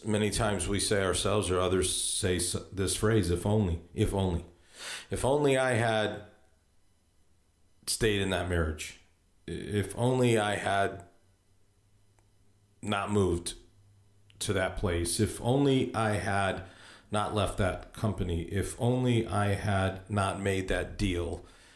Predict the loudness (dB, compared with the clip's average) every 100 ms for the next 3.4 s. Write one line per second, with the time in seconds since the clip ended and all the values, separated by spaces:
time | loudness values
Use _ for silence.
0 | -20 -20 -20 -6 -2 -2 -4 -4 0 2
1 | 2 2 0 -2 0 0 0 0 0 0
2 | -2 -2 -2 -2 -2 -4 -4 -4 -2 -2
3 | -4 -4 -8 -10